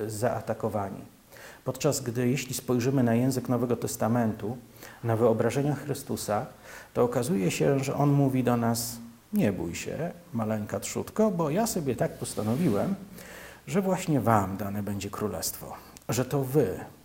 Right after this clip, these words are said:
będziecie triumfować, że to wy będziecie zwycięzcami,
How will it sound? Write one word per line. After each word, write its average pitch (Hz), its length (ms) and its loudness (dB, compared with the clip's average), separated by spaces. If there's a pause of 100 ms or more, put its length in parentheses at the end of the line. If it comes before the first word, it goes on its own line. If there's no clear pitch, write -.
(240)
będziecie 113 440 -2
triumfować, 104 840 -6
że 120 180 -2
to 135 140 -2
wy 147 240 0
będziecie 101 480 -6
zwycięzcami, 101 840 -6